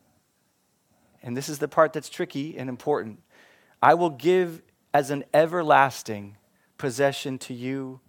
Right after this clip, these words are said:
and your descendants after you." Without condition, God tells Abraham that this region of the world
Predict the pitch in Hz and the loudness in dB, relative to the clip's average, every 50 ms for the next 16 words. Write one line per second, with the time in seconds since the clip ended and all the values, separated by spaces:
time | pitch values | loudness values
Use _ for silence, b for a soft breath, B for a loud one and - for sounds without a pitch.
0 | _ _ _ _ _ _ _ _ _ - 127 123 120 127 127 127 123 117 127 117 | _ _ _ _ _ _ _ _ _ -8 -6 -4 -4 -4 -4 -4 -6 -8 -10 -10
1 | - - 123 117 117 107 107 101 104 110 - - - - - _ _ _ _ _ | -6 -6 -6 -6 -6 -8 -12 -14 -16 -16 -16 -16 -16 -16 -18 _ _ _ _ _
2 | _ - 123 123 120 117 - - 123 117 110 110 107 98 98 110 _ _ _ _ | _ 4 4 4 4 2 -2 -10 -12 -10 -10 -10 -12 -12 -14 -18 _ _ _ _
3 | _ _ _ _ _ _ _ _ _ _ _ _ _ _ _ _ _ _ _ _ | _ _ _ _ _ _ _ _ _ _ _ _ _ _ _ _ _ _ _ _
4 | _ _ _ _ _ _ _ _ - 143 139 160 156 175 175 - 208 185 160 156 | _ _ _ _ _ _ _ _ 0 6 8 8 8 8 6 4 -2 -2 0 0
5 | 151 - - 165 151 147 147 147 - _ _ _ _ _ _ _ _ - 135 135 | -2 -2 -2 -6 -6 -6 -8 -10 -14 _ _ _ _ _ _ _ _ 6 8 8
6 | 147 147 - - 165 151 135 156 135 127 120 131 120 127 135 131 127 123 127 123 | 6 6 4 2 2 2 2 0 0 0 -4 -8 -6 -4 -4 -4 -6 -6 -10 -14
7 | b b b b b _ 131 131 - - 143 147 156 151 - - - - 147 131 | b b b b b _ -8 -8 -4 0 0 0 0 0 -4 -10 -12 -12 -8 -6
8 | 147 151 151 135 151 147 147 139 131 143 143 131 127 123 117 107 104 104 - | -6 -6 -4 -4 -4 -4 -4 -4 -4 -6 -4 -4 -2 -2 -2 -4 -6 -8 -14